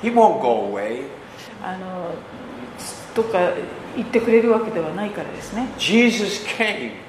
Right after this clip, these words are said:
Speaker 1: to destroy the works of the enemy.
Speaker 2: イエス様は、えー、敵の、敵を滅ぼすために来られたとおっしゃいました。
Speaker 1: And you know, I, I feel it takes a little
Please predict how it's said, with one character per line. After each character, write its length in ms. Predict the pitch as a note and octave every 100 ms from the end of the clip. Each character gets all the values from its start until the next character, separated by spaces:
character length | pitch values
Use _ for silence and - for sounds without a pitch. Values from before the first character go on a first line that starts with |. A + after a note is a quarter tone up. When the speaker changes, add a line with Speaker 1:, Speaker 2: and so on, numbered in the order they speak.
| - -
Speaker 1:
to 160 | E3+ C3
destroy 880 | C3 - - - A#2 C#3 E3+ A2+ F#2+ - - - -
the 60 | G2+ F#2+
works 400 | A#2 A#2 - - -
of 60 | G2
the 80 | F2+ - G2
enemy. 160 | G#2+ - -
Speaker 2:
イ 120 | B3
エ 40 | C4+
ス 140 | C4+
様 180 | G3+ E3 D#3+
は、 220 | F#3 F3 - - - - - - -
え 140 | F3+ F3+
ー、 120 | - -
敵 180 | A#3+ A3+
の、 260 | A3 A#3 - - -
敵 220 | - A3+
を 100 | G#3 -
滅 260 | B3 C#4 D#4+
ぼ 60 | F4+
す 160 | -
た 80 | E4
め 140 | D4
に 160 | D4+ D4+
来 180 | - A#3
ら 100 | A3+
れ 100 | A3
た 180 | B3+ B3+
と 100 | E3
お 40 |
っ 20 | - -
し 140 | -
ゃ 40 | C#3
い 40 |
ま 200 | - -
し 80 | - - - - -
た。 60 |
Speaker 1:
And 100 | G3+
you 100 | A3+
know, 160 | C4 C4
I, 440 | G3+ F#3 F3+ D#3+
I 20 | D#3+
feel 260 | A#3 A3 F3+
it 120 | G3+
takes 200 | F#3 F3+
a 20 |
little 120 | D#3